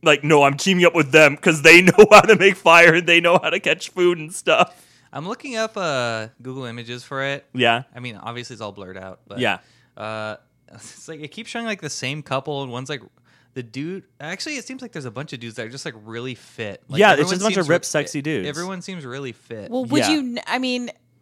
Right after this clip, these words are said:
Speaker 3: who do you think would go on that show where you're naked a hundred percent of the
Speaker 1: Oh,
Speaker 3: time?
Speaker 1: yeah, exactly. Like,
Speaker 3: Of
Speaker 1: there's not
Speaker 3: course
Speaker 1: gonna
Speaker 3: it's
Speaker 1: be, like,
Speaker 3: <laughs> really fit
Speaker 1: like,
Speaker 3: people.
Speaker 1: really insecure guy and really insecure girl on, on Naked and Afraid and of Love.
Speaker 3: I've,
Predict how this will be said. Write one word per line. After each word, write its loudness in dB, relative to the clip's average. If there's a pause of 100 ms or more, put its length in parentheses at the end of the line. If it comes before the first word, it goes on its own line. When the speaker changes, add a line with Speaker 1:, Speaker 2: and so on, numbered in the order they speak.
(120)
Speaker 3:
who -2
do -4
you -4
think -6
would -10
go 2
on 0
that -8
show -2
where -4
you're -6
naked -4
a -4
hundred -8
percent -10
of -10
the 0
Speaker 1:
Oh, -2
Speaker 3:
time? 0
Speaker 1:
yeah, -2
exactly. 0
Like, 2
Speaker 3:
Of -2
Speaker 1:
there's 0
not 4
Speaker 3:
course -2
Speaker 1:
gonna 0
Speaker 3:
it's -4
Speaker 1:
be, -4
like, 2
Speaker 3:
<laughs> -
really -8
fit -14
Speaker 1:
like, 2
Speaker 3:
people. -8
Speaker 1:
really 2
insecure -4
guy 6
and -4
really -4
insecure -6
girl 0
on, 0 (120)
on -6
Naked -4
and -6
Afraid -4
and -6
of -10
Love. -6 (280)
Speaker 3:
I've, -2